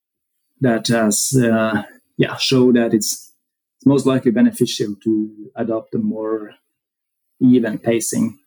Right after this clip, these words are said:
on a lap-to-lap basis in cross-country skiing as well, as you see, for example, in running. Of course, in, within a lap,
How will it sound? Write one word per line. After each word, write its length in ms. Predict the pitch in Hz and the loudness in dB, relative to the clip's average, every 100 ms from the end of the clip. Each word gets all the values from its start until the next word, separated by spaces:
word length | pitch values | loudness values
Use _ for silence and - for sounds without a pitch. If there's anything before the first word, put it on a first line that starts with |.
| _ | _
on 140 | 117 | 2
a 40 | 107 | 2
lap-to-lap 580 | 107 - 113 110 104 _ | 0 -4 -4 -2 -4 _
basis 640 | 110 101 - - - - | -6 -4 -8 -12 -12 -4
in 260 | 120 110 104 | -2 -2 -4
cross-country 380 | 113 - 107 101 | -4 -2 -2 -2
skiing 320 | - 107 101 | -4 -2 -2
as 160 | - | -4
well, 260 | 107 101 101 - _ _ _ _ | -4 -2 -4 -6 _ _ _ _
as 100 | 113 | -4
you 80 | 104 | -4
see, 260 | - 110 104 | -4 -6 -6
for 80 | 110 | -6
example, 480 | 104 104 98 - 101 | -4 -4 -2 -4 -4
in 340 | - 113 101 | -6 -6 -4
running. 400 | 104 101 98 113 _ _ _ _ _ _ _ - | -6 -8 -10 -12 _ _ _ _ _ _ _ -4
Of 140 | 123 - | -2 0
course, 320 | 113 117 - | 0 0 -4
in, 400 | 131 120 110 101 - _ _ _ _ _ | 2 4 4 0 -8 _ _ _ _ _
within 320 | 123 - 139 | 0 4 2
a 60 | 117 | 4
lap, 300 | 110 107 | 2 0